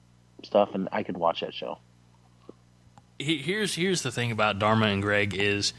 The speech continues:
Speaker 2: it had its niche audience, but everybody else kinda universally panned it.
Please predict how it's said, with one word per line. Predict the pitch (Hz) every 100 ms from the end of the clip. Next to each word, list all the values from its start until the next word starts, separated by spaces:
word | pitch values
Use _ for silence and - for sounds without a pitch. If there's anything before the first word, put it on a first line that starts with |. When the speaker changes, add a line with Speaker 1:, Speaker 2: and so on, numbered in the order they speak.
| - - -
Speaker 2:
it | 110 110
had | 127 120
its | 104
niche | 113 113 123 -
audience, | 107 110 117 127 135 139 - - -
but | 147 101 - - - - _ - - - - -
everybody | - 120 120 113 107
else | 107 -
kinda | 110 98
universally | 98 104 101 - 98
panned | 95 - 95 92
it. | 95